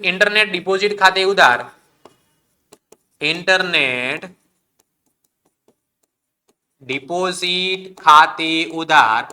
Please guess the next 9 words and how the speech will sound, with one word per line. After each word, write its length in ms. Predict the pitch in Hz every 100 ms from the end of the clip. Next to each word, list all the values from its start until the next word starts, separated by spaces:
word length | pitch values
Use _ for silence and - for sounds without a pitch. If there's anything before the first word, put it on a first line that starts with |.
| - _
તે 100 | 160
ચેકથી 460 | 156 165 160 156 175
ભરી 260 | 156 156 165
એટલે 140 | 165
તે 160 | 165 165
કોના 280 | 165 170
ખાતે 220 | 165 160 160
લખીશું 460 | 151 156 156 156
આપણે? 360 | 143 147 143